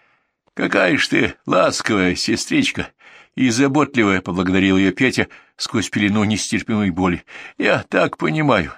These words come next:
в медицине все вы юмористы. А как ты думал?» «Обезболивающее, когда уколешь?» «Рано еще. Я не могу тебе колоть каждые два часа. Терпи, казак, атаманом будешь».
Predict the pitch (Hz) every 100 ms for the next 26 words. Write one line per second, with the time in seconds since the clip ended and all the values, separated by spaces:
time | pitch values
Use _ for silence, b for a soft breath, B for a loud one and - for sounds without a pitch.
0 | _ B B 80 78 151 - 165 151 139
1 | 151 131 135 131 139 185 - 120 - _
2 | _ _ _ _ _ _ - 135 135 135
3 | 117 - 113 101 92 90 - _ _ _
4 | _ _ _ _ _ _ _ - 127 127
5 | 127 104 135 139 117 110 98 113 - 113
6 | 135 135 131 127 101 - - _ _ _
7 | _ _ _ _ - 113 123 117 104 95
8 | 85 - 92 80 _ _ _ - 104 110
9 | 110 120 - - 113 110 107 - 110 101
10 | 107 101 107 101 - 113 90 _ _ _
11 | _ - 147 127 - 147 - - 107 104
12 | 95 - - - 98 107 104 98 92 85
13 | -